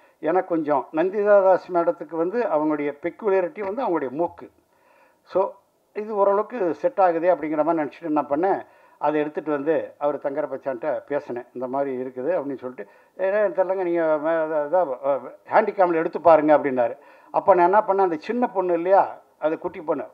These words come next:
முதல் அழகி, அந்த அழகி பட-, அந்த அழகியை வீட்டு, அ, office கூட்டிகிட்டு வந்துட்டோம். நந்திதாதாஸ் மேடத்துடைய படத்தை ஒண்ணு வச்சுக்கிட்டோம். இந்த பொண்ணை வச்சுக்கிட்டு அப்படியே இது, இதை cover பண்ணி, அதை cover பண்ணி, அதை cover பண்ணி, அப்படியே ஒரு video எடுத்து நான் தங்கரப்பச்சான்ட்ட கொடுக்குறேன்.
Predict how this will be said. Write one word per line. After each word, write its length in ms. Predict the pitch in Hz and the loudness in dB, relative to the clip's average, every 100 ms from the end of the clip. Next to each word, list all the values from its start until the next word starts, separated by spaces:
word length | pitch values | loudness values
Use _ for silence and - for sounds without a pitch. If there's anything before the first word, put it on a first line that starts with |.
| _ - | _ -10
முதல் 340 | 147 175 180 | -2 0 4
அழகி, 460 | 160 160 131 123 _ _ _ _ _ | 2 2 -6 -12 _ _ _ _ _
அந்த 280 | 151 170 165 | 2 4 6
அழகி 320 | 165 180 180 | 6 2 -2
பட-, 300 | 160 165 175 | 0 0 0
அந்த 260 | 147 160 156 | -2 2 2
அழகியை 320 | 165 175 180 | 2 0 -2
வீட்டு, 320 | 160 175 170 | -4 -6 0
அ, 80 | 156 | 2
office 400 | 143 175 175 - | 2 0 -4 -8
கூட்டிகிட்டு 280 | 165 147 160 | -10 -2 -2
வந்துட்டோம். 320 | 139 170 240 - - _ 151 | 2 2 2 -2 -20 _ -4
நந்திதாதாஸ் 640 | 160 190 185 175 170 - 156 151 151 143 139 | 0 4 6 6 4 2 -4 -2 0 0 2
மேடத்துடைய 480 | 160 160 165 147 139 - | 0 0 -4 -4 -6 -2
படத்தை 360 | 165 202 202 | 0 0 0
ஒண்ணு 160 | 165 151 | 0 -2
வச்சுக்கிட்டோம். 440 | 147 156 139 196 - _ _ | -6 -6 0 0 0 _ _
இந்த 280 | 156 185 190 | -6 0 0
பொண்ணை 200 | 160 180 | 0 2
வச்சுக்கிட்டு 440 | 190 160 170 170 | 2 0 -4 0
அப்படியே 680 | 170 156 165 170 180 185 185 | 0 0 -2 -2 -2 -4 -10
இது, 460 | 175 151 170 185 180 _ _ - | -10 -4 -2 -4 -8 _ _ -10
இதை 200 | 147 165 | -4 0
cover 340 | 165 165 156 | 2 0 -2
பண்ணி, 200 | 165 190 | -6 -4
அதை 220 | 180 151 | -4 -4
cover 300 | 156 160 156 | -2 0 0
பண்ணி, 180 | 165 190 | -2 0
அதை 240 | 160 151 | 2 2
cover 300 | 151 156 170 | 2 2 2
பண்ணி, 280 | 170 170 214 - _ _ | -2 -4 -6 -12 _ _
அப்படியே 440 | 143 151 156 170 | 2 2 2 0
ஒரு 240 | 180 165 156 | 0 -2 -2
video 280 | 170 170 165 | -2 0 -2
எடுத்து 320 | 143 254 240 | -2 -6 -4
நான் 220 | 190 160 | 0 0
தங்கரப்பச்சான்ட்ட 600 | 151 151 139 135 135 160 | 0 -2 -2 -2 -2 -4
கொடுக்குறேன். 320 | 143 139 127 | -4 -4 -4